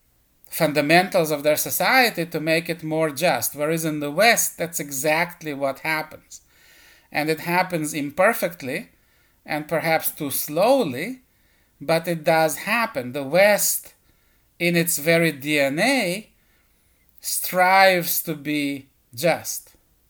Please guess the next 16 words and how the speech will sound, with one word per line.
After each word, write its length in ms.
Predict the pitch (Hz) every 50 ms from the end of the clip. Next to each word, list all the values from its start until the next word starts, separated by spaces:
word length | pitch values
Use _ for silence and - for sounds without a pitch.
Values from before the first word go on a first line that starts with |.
| _ _ _ _ _ _ _ _ _ _ _ _ _ _ _ _ _ _ _ _ _ _ _ _ _ _ _ -
and 300 | 160 156 151 147 151 -
often 300 | 156 156 147 - 156 139
fails. 560 | - - 180 156 120 104 - - - - - -
Nevertheless, 720 | 160 160 160 160 175 160 165 160 170 170 170 170 - -
it 160 | 156 131 -
thrives. 800 | - - - 156 156 143 127 107 95 78 - - - - - - _ _ _ _ _ _ _ _ _ _ _ _ _ _ _ _ _ _ _ _ _ _ -
Um, 580 | 139 139 135 135 131 131 127 131 - - - _
strives, 580 | - - - - 170 175 156 135 120 110 107 107
rather. 220 | 117 107 110 113
It 140 | 120 127 -
strives 580 | - - - - 185 185 185 185 180 170 175 -
to 80 | -
be 160 | 147 143 143 135
just. 400 | 127 147 165 127 107 107 - -
It 160 | 143 - 160
attempts 840 | 156 - - - 196 202 202 190 175 170 - - - - - -